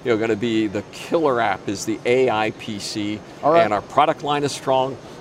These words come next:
Speaker 1: and I believe that it will become a driver of an expanded P C marketplace.
Speaker 2: Well, we'll talk more about that, and I know you got earnings coming up where I love to talk to you. So Pat Gelsinger, thanks once again for having me here
Speaker 1: As always,
Speaker 2: at
Speaker 1: John.
Speaker 2: Intel Innovation.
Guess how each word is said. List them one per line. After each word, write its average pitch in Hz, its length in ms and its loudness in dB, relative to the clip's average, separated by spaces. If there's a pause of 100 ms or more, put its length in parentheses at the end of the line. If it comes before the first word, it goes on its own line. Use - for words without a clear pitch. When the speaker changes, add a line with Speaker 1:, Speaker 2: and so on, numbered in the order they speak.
Speaker 1:
and 120 80 2
I 117 80 4
believe 120 380 4
that 120 100 4
it 104 60 2
will 104 100 2
become 113 360 -2
a 107 40 0
driver 110 760 2
of 95 80 0
an 92 80 -2
expanded 113 680 -2
P 120 160 -8
C 101 340 -4
marketplace. 95 720 -4 (160)
Speaker 2:
Well, 139 120 4
we'll 143 80 4
talk 160 240 4
more 170 140 6
about 151 260 6
that, 160 140 6
and 143 80 0
I 143 60 4
know 151 100 4
you 156 80 4
got 160 200 4
earnings 180 300 4
coming 180 260 4
up 180 140 8 (400)
where 143 100 4
I 143 60 6
love 160 160 4
to 175 80 -10
talk 165 260 4
to 170 80 -2
you. 151 60 2
So 147 100 0
Pat 160 240 4
Gelsinger, 151 400 4 (380)
thanks 165 180 4
once 147 140 2
again 147 180 2
for 139 80 0
having 127 260 2
me 120 120 -4
here 117 340 -2
Speaker 1:
As 127 160 4
always, 117 240 4
Speaker 2:
at 135 60 -8
Speaker 1:
John. 101 160 0
Speaker 2:
Intel 117 160 0
Innovation. 113 400 -6